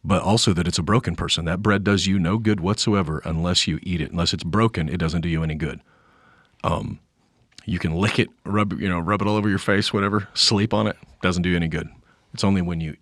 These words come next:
take it into you that it creates the fuel to give you life. And he's talking about, like, a f-, like, life, not just existing, but life. They had not understood about the loaves.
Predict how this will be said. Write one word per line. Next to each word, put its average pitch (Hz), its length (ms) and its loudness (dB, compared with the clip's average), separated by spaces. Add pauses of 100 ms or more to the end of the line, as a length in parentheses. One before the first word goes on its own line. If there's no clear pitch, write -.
take 101 240 -6
it 82 180 -10
into 151 320 2
you 76 280 -6 (880)
that 90 100 -2
it - 80 -8 (340)
creates - 440 0
the - 120 -12
fuel 78 640 -2 (1300)
to - 80 -6
give 87 220 -4
you 82 160 -2
life. - 420 -2 (1000)
And 90 120 -2
he's 156 140 8
talking 104 220 4
about, 85 240 -4
like, 80 180 -8
a - 60 -6
f-, - 320 -12
like, - 220 -10
life, 95 520 -2
not 101 220 2
just 101 200 -2
existing, 92 460 -2
but - 120 -10
life. 90 460 -2 (640)
They 101 200 2
had 101 100 4
not 98 200 4
understood 80 360 -2
about - 180 -6
the 82 80 -8
loaves. 71 420 -6